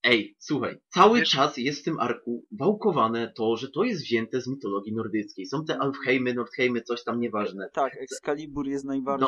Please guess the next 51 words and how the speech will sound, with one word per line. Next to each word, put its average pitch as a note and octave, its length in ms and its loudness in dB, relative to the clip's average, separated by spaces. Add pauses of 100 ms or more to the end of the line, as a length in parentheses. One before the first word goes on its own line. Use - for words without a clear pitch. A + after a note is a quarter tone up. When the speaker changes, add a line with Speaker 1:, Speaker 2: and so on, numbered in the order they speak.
Speaker 1:
No, C3+ 60 4
ale C#3+ 100 2
Speaker 3:
nordyckim D3+ 340 -2 (200)
Speaker 1:
Excalib-, F#3+ 220 0
Speaker 3:
mieczem, C#3+ 260 2
Speaker 1:
ale D3 80 4
Speaker 3:
jaki F3+ 100 4
Speaker 1:
Excalibur G#3+ 520 2
i G3+ 40 0
Speaker 3:
powstał. G3 200 0
Speaker 1:
Pani F#3 140 2
Jeziora D#3 360 2
były C3+ 200 -2
wzięte, C3+ 360 -2
dobra, B2 240 -2
z - 100 -14
innego, A#2 420 -2
ale B2 200 -2
cały G3+ 180 -2
czas D#3 180 -6
jest D3 140 -6
wałkowane, C#3 440 -2
że B2+ 120 -2
głównie C3 600 -2
jest B2 220 -6
to D3+ 80 -8
mitologia A#2+ 420 -4
nordycka. A2+ 480 -10
I G#2+ 120 -14
w - 60 -20
tym D3+ 120 -8
momencie A#2 400 -6 (100)
Freya, G#2 400 -2 (260)
która A#2+ 140 -6
jest B2 120 -6
z B2+ 40 -10
mitologii C#3+ 380 -6
nordyckiej, G#2 540 -10 (280)
mówi F3+ 360 0
im, C4 180 0 (100)
że A3 100 -4
mają C4+ 180 2
Speaker 3:
Jest A#3 100 -4
Speaker 1:
znaleźć A3+ 280 0 (240)
Speaker 3:
ewi-, C#3 120 -8
jest C#3+ 160 -4
ewidentnie C#3+ 680 -4 (100)
pozmieniana, C#3 680 -6
jak A#2+ 240 -8
dwie A#2+ 180 -6
pozostałe. A#2+ 680 -8